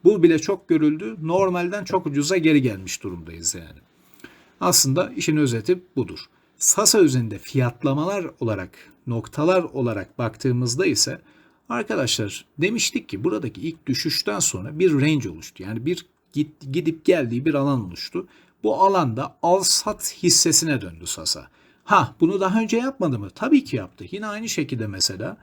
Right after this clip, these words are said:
bayrak çizip edip ondan sonra birkaç ay, bakın en güzel örneği şuralarda bir yerde. Ee,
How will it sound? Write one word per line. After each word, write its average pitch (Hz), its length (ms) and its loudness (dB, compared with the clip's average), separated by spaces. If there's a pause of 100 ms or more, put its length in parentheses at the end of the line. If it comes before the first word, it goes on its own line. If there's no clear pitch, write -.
(340)
bayrak 165 540 2
çizip 156 400 2
edip 151 340 0
ondan 156 280 -6
sonra 147 260 -4
birkaç 151 320 -2
ay, 151 200 -2
bakın - 240 -8
en 151 160 -6
güzel 101 220 -6
örneği 113 240 -6
şuralarda 110 640 -4
bir 113 60 0
yerde. 98 300 -6 (1040)
Ee, 101 560 -4